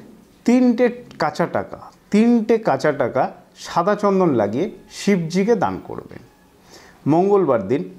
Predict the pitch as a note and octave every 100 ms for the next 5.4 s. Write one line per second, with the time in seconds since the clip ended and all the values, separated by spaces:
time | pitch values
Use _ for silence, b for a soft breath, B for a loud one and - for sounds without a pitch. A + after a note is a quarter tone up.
0 | - - - D3+ G#3+ G3+ G3 E3+ D3 G3
1 | - G3 A3+ A3+ G3+ F#3 C3 F#2 D#2 C#2+
2 | F2+ D#3+ G#3+ A3+ A3 G#3+ E3 B2 F3 A#3+
3 | - G#2+ A2 D#3 E3 G#3 E3 C3+ E3 A#3
4 | - A2 G#2 C3 F#3 F#3 F#3+ D#3+ C#3 G#2
5 | D2+ A#1+ G1+